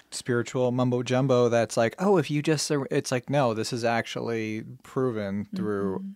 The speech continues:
Speaker 1: a ton of research about how your body operates and functions and where it functions best and when it's strongest and what that looks like and what that takes to get there.
Speaker 2: Yeah,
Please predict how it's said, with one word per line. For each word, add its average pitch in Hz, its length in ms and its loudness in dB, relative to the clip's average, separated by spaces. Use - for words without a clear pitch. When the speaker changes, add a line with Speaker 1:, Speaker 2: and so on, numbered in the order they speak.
Speaker 1:
a 104 60 -6
ton - 260 -8
of 101 100 -6
research 101 640 -8
about 98 240 -8
how - 100 -12
your 95 140 -8
body 92 340 -8
operates 92 460 -10
and 87 100 -10
functions 92 640 -10
and 98 220 -6
where 92 160 -2
it - 100 -8
functions 95 480 -8
best - 420 -6
and 95 120 -10
when 90 100 -10
it's 85 140 -12
strongest 82 580 -10
and 90 260 -10
what 92 280 -10
that 85 260 -6
looks 101 320 -12
like - 260 -16
and 90 120 -12
what 82 100 -14
that - 160 -10
takes - 240 -14
to 87 100 -12
get - 200 -14
there. - 260 -14
Speaker 2:
Yeah, 220 140 -2